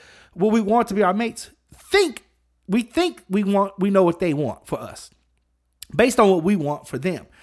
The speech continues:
And so one of the things I think that i-, is very valuable about what Kevin says, even though,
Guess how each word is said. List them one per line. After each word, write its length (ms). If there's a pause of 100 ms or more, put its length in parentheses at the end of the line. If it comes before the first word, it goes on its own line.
(220)
And 100
so 140
one 200
of 60
the 60
things 280
I 120
think 300
that 80 (220)
i-, 200
is 160
very 240
valuable 720
about 260
what 100
Kevin 240
says, 280
even 240
though, 220